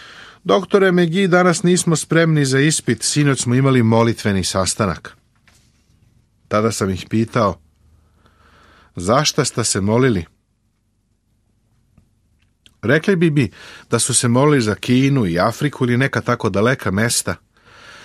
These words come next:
Ja bi im odgovorio: „Znate šta? Za vas nije bila najvažnija stvar na svetu sinoć da se molite.”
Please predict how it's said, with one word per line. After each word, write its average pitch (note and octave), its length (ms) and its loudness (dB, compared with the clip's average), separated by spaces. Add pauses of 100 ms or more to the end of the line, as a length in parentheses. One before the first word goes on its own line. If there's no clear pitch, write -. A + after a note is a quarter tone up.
(280)
Ja - 140 -2
bi F#3+ 100 2
im E3 80 2
odgovorio: C#3 580 2 (140)
„Znate C#3 380 -2
šta? G2+ 320 -2 (1080)
Za F#2 240 -2
vas A2+ 500 0
nije C#3 260 0
bila D3 260 2
najvažnija B2 800 0
stvar A#2 420 -2
na F#2+ 100 -4
svetu G#2 460 -4
sinoć F#2 360 -4
da F2+ 140 -6
se G2 200 -4
molite.” F#2+ 540 -2